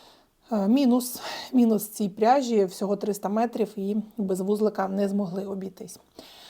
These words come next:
Е, щодо самого полотна. Ось так воно виглядає. І більш всього це нагадує махровий рушничок. Е, полотно виглядає просто як махрова тканинка. Е, так трошки видно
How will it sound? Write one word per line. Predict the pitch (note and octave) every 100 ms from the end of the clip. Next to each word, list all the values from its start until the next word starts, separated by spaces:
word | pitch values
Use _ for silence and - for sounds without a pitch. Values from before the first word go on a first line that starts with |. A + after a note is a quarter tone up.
| - A3
Е, | G3+
щодо | F3+ A#3+ D4+ D#4+ F4 E4+ D#4 _ A3 - _
самого | - G#3 G3+ A3+ A3+
полотна. | A#3 G#3 G3 F3 E3+ _ _ _ _ _ _ _ _ _ _ _ - _ _
Ось | D4+ D#4
так | C4 C4
воно | A3 A3
виглядає. | G3 G3 G#3 E4+ A#4+ B3+ F3+ _ _ _ _ _ _ _ _ _ _ _ _ _ _ _ _ -
І |
більш | F#3+ C4 B3+
всього | - - D4 F4 A3
це | -
нагадує | A#3 E3 A#3 A#3+ C4+ D4+ -
махровий | G#3+ G3 G#3+ A#3+ B3+ A#3+
рушничок. | G3 A3 A#3 A3 - - - - - - - - -
Е, | G3 G3
полотно | F3+ G3+ E4
виглядає | G#4+ B3+ G3+ D#4 F#4+
просто | - E4 A3
як | G#3+ -
махрова | G#3+ - A#3 A#3
тканинка. | A3 - F#3+ F#3+ G3 D#4 G4 A#4+ - - - -
Е, | A3+ G3
так | F#3+ -
трошки | - A#3+ A3+ - G#3
видно | F#3+ G#3 F3+ F3+